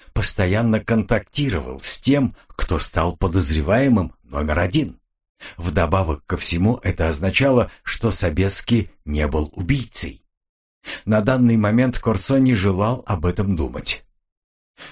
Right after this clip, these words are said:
"Надо докопаться до источника денег". "Что ты хочешь сказать?"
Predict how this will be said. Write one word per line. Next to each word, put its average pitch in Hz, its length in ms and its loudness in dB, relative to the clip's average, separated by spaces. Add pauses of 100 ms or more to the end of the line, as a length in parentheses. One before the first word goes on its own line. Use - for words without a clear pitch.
(140)
"Надо 104 360 -2
докопаться 110 680 -2
до 101 160 2
источника 92 720 -2
денег". 90 540 -4 (680)
"Что - 280 -6
ты 90 120 -4
хочешь - 380 -4
сказать?" 80 580 -4